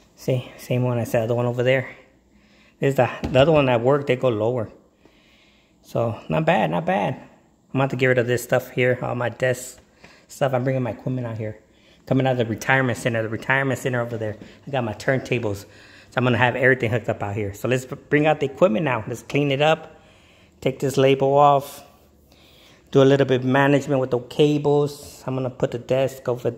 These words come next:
This cable is long, super long. Look at that. This cable right here is short. It's only goes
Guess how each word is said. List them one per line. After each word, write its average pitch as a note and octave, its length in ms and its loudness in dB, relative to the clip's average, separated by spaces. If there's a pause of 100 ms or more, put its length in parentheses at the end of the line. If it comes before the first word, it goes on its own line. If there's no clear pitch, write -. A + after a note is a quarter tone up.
(260)
This D3 160 0
cable G#3+ 300 2
is G#2 100 0
long, A#2 380 2
super D#3+ 360 0
long. G#2+ 220 -2
Look A3 80 -4
at C4 100 -4
that. G2+ 280 -4 (960)
This D3 160 2
cable E3+ 240 0
right C#3 140 4
here E3 260 2
is A2 120 -4
short. F3+ 380 0
It's - 160 -10
only D#3 140 0
goes C#3+ 340 -6